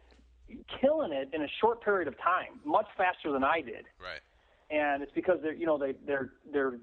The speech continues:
Speaker 1: getting that coaching, they're getting that system, and they're applying it. And, you
Speaker 2: Yeah,
Speaker 1: know,
Speaker 2: you
Speaker 1: I, I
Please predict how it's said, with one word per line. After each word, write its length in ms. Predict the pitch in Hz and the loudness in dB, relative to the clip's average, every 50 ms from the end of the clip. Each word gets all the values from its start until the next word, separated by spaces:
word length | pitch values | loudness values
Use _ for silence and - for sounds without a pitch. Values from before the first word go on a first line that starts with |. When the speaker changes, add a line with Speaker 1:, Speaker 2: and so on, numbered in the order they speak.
| - - | 0 2
Speaker 1:
getting 220 | 190 208 226 214 | 2 2 2 2
that 200 | 190 170 143 - | -2 -2 -4 -4
coaching, 360 | - - 160 160 - - 147 135 | -6 -2 -2 -2 -2 -2 -4 -4
they're 100 | 123 120 | -4 -2
getting 240 | 127 160 175 180 165 | -2 0 0 0 0
that 180 | 151 135 - - - | -2 -2 -4 -4 -4
system, 340 | 165 143 - - 151 147 | -4 -4 -2 -2 -2 -2
and 100 | 139 131 | 0 -2
they're 160 | 127 123 120 113 | -2 -2 -4 -4
applying 480 | - - - 151 147 156 165 147 127 117 | -6 -6 -2 0 0 0 0 -2 -4 -6
it. 140 | 113 110 _ - - - - - - _ - _ _ _ - 143 | -6 -8 _ -16 -20 -20 -20 -20 -20 _ -20 _ _ _ -10 -4
And, 340 | 143 139 135 131 131 131 - | -2 0 0 0 0 -2 -2
you 100 | - 165 | 0 2
Speaker 2:
Yeah, 40 | 151 151 | 2 2
Speaker 1:
know, 20 | |
Speaker 2:
you 20 | 170 | 2
Speaker 1:
I, 40 | |
I 40 | 175 | 2